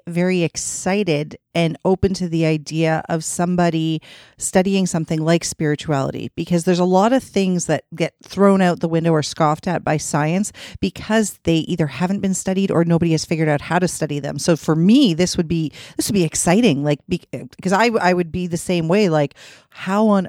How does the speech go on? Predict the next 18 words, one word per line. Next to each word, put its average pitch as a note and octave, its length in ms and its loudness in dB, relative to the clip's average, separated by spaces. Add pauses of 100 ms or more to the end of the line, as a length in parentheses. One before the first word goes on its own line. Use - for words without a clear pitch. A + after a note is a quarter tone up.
earth D#3 520 -2 (340)
are D3+ 160 -2
you E3 440 -4
planning D#3 640 -4
to D3+ 440 -4 (380)
develop D3 480 0
a F3 40 2
study D#3 720 -2 (720)
that D#3+ 160 4
studies D3+ 340 0
spirituality C#3+ 760 -4
or G3+ 180 6
near-death E3+ 440 4
experiences? D3+ 560 -4
Like, E3+ 140 -4
they, G3+ 220 2 (260)
it F#3+ 140 -2
sounds F#3+ 680 0